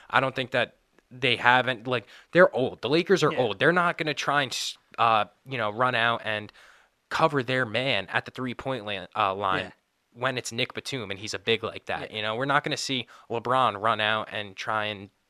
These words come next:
Speaker 1: make plays like that alongside Carmelo Anthony, you know, playing the four and five. These guys are fifty years old. They're not gonna be
Speaker 2: <laughs>
Speaker 1: risking their bodies for a three-pointer from Nick
Speaker 2: There's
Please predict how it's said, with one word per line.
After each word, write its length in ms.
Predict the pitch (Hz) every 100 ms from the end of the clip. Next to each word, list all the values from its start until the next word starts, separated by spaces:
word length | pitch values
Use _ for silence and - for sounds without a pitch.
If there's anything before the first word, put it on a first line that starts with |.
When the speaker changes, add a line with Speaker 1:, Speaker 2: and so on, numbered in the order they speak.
| _ _ -
Speaker 1:
make 280 | 135 120 -
plays 320 | 123 127 120
like 200 | 110 107
that 320 | 110 107 104 _ - - _
alongside 580 | 110 120 110 - 110 107
Carmelo 460 | - 113 113 110 113
Anthony, 360 | 127 - 95
you 60 | 101
know, 140 | 107
playing 240 | - 110 104
the 80 | 92
four 240 | 120 110
and 80 | 101
five. 220 | 123 78
These 100 | 107
guys 160 | 127 113
are 60 |
fifty 280 | - 120 -
years 280 | 113 104 107
old. 180 | 90 - - - -
They're 100 | 123
not 160 | 123 127
gonna 140 | 127
be 140 | 113
Speaker 2:
<laughs> 160 | 104 117
Speaker 1:
risking 260 | 117 - 117
their 140 | 107
bodies 440 | 110 110 107 101
for 160 | - 104
a 60 | 95
three-pointer 540 | 117 113 - 113 101
from 160 | 110 101
Nick 60 |
Speaker 2:
There's 180 | 175